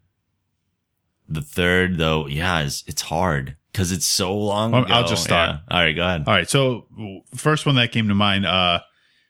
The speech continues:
Speaker 2: I can put 'em in order. Third one, I had just started collecting all wrestling action figures,
Speaker 1: Yep.
Speaker 2: and I really just wanted them. And I remember there was a Christmas where I just, it seemed like there was, like, an excess amount of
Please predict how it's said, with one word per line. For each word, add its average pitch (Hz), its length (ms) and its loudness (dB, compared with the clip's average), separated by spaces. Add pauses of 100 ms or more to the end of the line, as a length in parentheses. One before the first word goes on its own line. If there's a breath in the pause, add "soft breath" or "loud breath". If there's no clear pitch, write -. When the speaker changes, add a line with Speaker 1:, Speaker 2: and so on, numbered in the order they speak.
(280)
Speaker 2:
I 131 140 4
can 123 120 -6
put 113 120 0
'em 98 60 0
in 95 60 0
order. 95 140 2
Third 147 200 0
one, 135 220 0 (300)
I 131 140 2
had 123 140 2
just 143 180 0
started 127 200 2
collecting 113 280 0
all 95 120 2
wrestling 92 360 2
action 85 320 -2
figures, 80 260 -2
Speaker 1:
Yep. 80 200 2
Speaker 2:
and 113 120 0
I 113 60 4
really 113 460 2
just 104 180 -6
wanted 101 200 4
them. 95 100 2
And 101 80 4
I 117 40 2
remember 120 220 4
there 120 100 4
was 123 120 2
a 113 60 0
Christmas 113 500 0
where 95 340 2 (880 loud breath)
I 143 100 4
just, 143 220 -2
it 147 80 2
seemed 165 200 2
like 147 140 4
there 131 80 4
was, 120 120 0
like, 113 140 -2
an 104 140 -2
excess 113 440 -2
amount 107 460 2
of 101 500 0